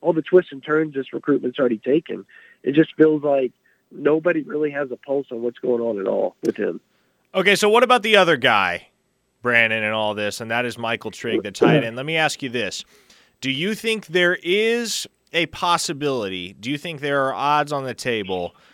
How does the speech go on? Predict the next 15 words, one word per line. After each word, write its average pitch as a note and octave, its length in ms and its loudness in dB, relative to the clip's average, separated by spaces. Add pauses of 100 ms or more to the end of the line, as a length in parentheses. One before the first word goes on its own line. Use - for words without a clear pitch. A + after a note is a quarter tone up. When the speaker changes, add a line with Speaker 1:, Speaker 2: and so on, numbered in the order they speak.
(240)
Speaker 2:
that A#2+ 300 -6
Dart C#3+ 340 4
and C3 160 -8
Trigg C3+ 460 -4
could B2 340 -8
pick - 360 -8 (160)
different C#3 500 -8
destinations F#2 720 -8
when G2 160 -10
this F#2+ 140 -10
is F#2 120 -8
all F2+ 140 -6
said E2 220 -10
and D#2 120 -16
done? A1+ 220 -20